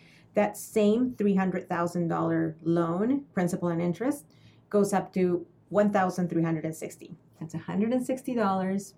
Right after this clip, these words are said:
extra every month for the same house, uh, same everything, but it costs you another two thousand dollars a year. Like,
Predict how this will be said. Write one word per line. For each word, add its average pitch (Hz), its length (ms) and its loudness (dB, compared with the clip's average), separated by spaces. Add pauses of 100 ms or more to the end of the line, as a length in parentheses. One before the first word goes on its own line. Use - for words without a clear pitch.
(180)
extra 190 500 -4
every 185 240 0
month 202 300 2
for 165 100 -8
the - 120 -10
same 190 320 0
house, 214 560 -4 (480)
uh, 175 260 -2
same 202 560 4 (260)
everything, 202 680 0 (260)
but 196 120 2
it - 120 0
costs 185 340 -4
you 185 220 0
another 175 440 2
two 175 160 -4
thousand - 320 -4
dollars - 280 -6
a 165 80 -6
year. - 300 -12 (180)
Like, 175 180 -6